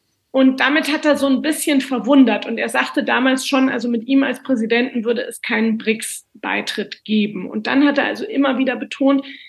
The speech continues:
er wolle nur mit der freien Welt zusammenarbeiten und wolle mit Kommunisten nicht gemeinsame Sachen machen. Und in der letzten Präsidentschaftsdebatte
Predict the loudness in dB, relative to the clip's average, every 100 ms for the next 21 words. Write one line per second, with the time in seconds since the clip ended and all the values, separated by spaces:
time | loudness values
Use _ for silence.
0 | _ -4 -2 0 2 4 4 4 2 0
1 | -2 -6 0 2 6 6 6 4 4 2
2 | -2 -8 -2 0 0 0 -2 -2 0 0
3 | -2 -4 -4 -4 -2 0 0 -2 -2 -2
4 | -2 -4 _ -6 -4 -4 -2 -2 -2 -4
5 | -4 -2 -2 -4 -4 -8 -8 -10 -10 -12
6 | -14 -14 -16 -20 -10 -2 2 4 4 2
7 | 0 0 0 0 -2 0 0 0 -4 -10
8 | -6 -6 -2 -4 -4